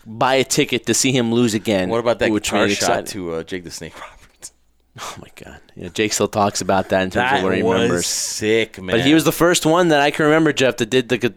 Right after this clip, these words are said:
Speaker 1: the, the, the, the shattering of the guitar in somebody's head. So Jeff Jarrett has to thank, uh, Honky Tonk Man for that.
Speaker 2: Yep. And Trendsetter, we already kind of were talking about the G one Supercard, and now we might have our first official match, uh, unofficial, official matchup between Winner Take All,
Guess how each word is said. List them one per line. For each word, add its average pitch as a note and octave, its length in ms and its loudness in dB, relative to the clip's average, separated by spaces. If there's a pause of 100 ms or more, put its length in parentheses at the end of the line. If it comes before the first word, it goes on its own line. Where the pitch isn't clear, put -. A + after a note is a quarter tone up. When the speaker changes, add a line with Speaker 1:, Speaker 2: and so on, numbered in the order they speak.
Speaker 1:
the, A2 320 4
the, G#2 200 4
the, G2+ 260 4
the G2+ 80 0
shattering A#2 300 2
of A2 40 2
the G#2+ 60 -2
guitar A#2+ 300 -2
in G#2 80 0
somebody's G#2+ 300 -2
head. A#2 200 0
So F#2+ 240 2 (320)
Jeff A2 240 0
Jarrett A#2 300 2
has A2 180 -2
to G#2+ 80 -2
thank, A#2 380 -2
uh, G2 240 2
Honky G#2+ 280 -4
Tonk G#2+ 220 -2
Man G#2 160 0
for F2+ 140 -4
that. G2+ 260 -2 (180)
Speaker 2:
Yep. A#2 220 -2 (220)
And D#3 300 0
Trendsetter, F3 760 2
we F#3 240 0
already F#3+ 400 4
kind G#3 300 -4
of F3+ 60 2
were D3 100 2
talking D#3 400 -2
about C3+ 240 0
the A#2+ 60 -20
G B2+ 160 -10
one C#3 140 -4
Supercard, C#3 680 0 (260)
and C3 160 -4
now D3+ 160 2
we D3 80 0
might C#3 200 -2
have C#3+ 180 0
our A#2 100 2
first - 300 -8
official A#2+ 420 -4
match, A#2+ 500 -2 (240)
uh, G#2+ 180 0
unofficial, C3 600 0
official C#3 400 -2
matchup G#2 380 -2
between A2+ 420 -8
Winner C#3+ 180 -4
Take C#3+ 300 -6
All, A#2+ 300 2